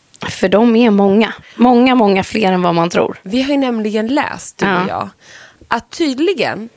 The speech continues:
Speaker 2: så är, har man i snitt åttiofyra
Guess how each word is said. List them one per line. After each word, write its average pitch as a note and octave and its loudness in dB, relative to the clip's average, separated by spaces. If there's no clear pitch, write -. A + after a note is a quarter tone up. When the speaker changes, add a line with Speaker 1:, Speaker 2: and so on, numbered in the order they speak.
Speaker 2:
så - -4
är, A3 -2
har G#3+ 2
man G#3 -2
i G#3+ -8
snitt - -6
åttiofyra D#4 0